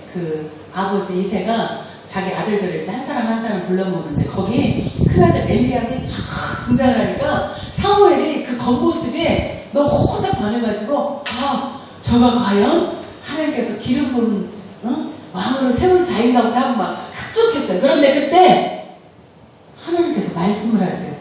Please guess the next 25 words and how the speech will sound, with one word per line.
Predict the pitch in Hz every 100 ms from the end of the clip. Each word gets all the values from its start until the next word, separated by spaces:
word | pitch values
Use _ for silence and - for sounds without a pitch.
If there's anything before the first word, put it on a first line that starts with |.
| -
제가 | 190 180
읽어드릴게요. | 190 180 180 - - - - - -
"여호와께서 | 262 277 302 294 294 285 277
사무엘에게 | - 339 302 277 262 220
이르시되 | 208 202 196 180 180 - -
그 | - 214
용모와 | 233 285 277 262 254 247
신장을 | 247 254 - 330 262 262 226
보지 | 208 214
말라. | 165 147 143 139 - - -
내가 | 185 180 185
이미 | 233 247 240 240
그를 | 208 247 320 - - -
버렸노라. | 175 170 165 147 - - - - - - - -
나의 | 214 247 - 254
보는 | 254 247
것은 | 240 240 226
사람과 | 233 269 294 294 277
같지 | 247 240 220
아니하니 | 175 175 175 160 160 156 - - -
사람은 | - 302 311 302 294 233
외모를 | 233 233 220 220 214
보거니와 | 180 170 165 165 151 147 - - - - -
나 | 180 226 254 247 240 214
여호와는" | 196 202 196 170 156 143